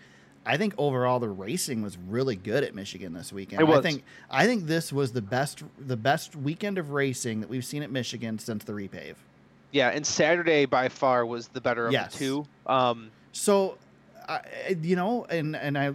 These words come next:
Speaker 1: again, I listened to, to D B C a little bit today, and I think a lot of that had to do with the fact that they didn't know what they had on Saturday. And come
Speaker 2: Yep.
Speaker 1: Sunday, everybody had improved their cars.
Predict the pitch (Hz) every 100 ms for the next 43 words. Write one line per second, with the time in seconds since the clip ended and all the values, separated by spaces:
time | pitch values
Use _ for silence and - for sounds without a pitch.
0 | - 139 147 143 131 135 151 139 143 143
1 | 135 131 131 147 139 131 151 143 131 131
2 | 131 123 117 117 - - - - _ 139
3 | 135 139 131 123 123 - 139 160 170 120
4 | 107 127 147 160 139 127 135 131 113 117
5 | 123 135 135 117 104 120 - 117 - _
6 | _ - _ _ - _ _ _ - -
7 | 113 120 131 160 170 185 196 190 220 277
8 | 185 143 120 107 104 98 101 104 110 117
9 | 113 139 143 131 170 202 175 - 131 175
10 | 185 185 185 180 165 165 160 165 127 117
11 | 113 120